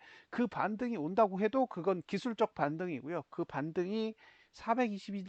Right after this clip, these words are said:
사백이십이 점 사일을 넘지 않을 가능성도 굉장히 높아 보입니다. 결과적으로 올라갔다가 다시 내려와서 이번 달 저가인 삼백구십구를 무너뜨리면 본격적으로 하락장이 시작되지 않을까라는 게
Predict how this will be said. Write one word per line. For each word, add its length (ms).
사백이십이 800
점 220
사일을 480
넘지 260
않을 220
가능성도 640
굉장히 400
높아 240
보입니다. 420
결과적으로 680
올라갔다가 560
다시 340
내려와서 600
이번 340
달 200
저가인 540
삼백구십구를 1080
무너뜨리면 800
본격적으로 760
하락장이 520
시작되지 440
않을까라는 1040
게 180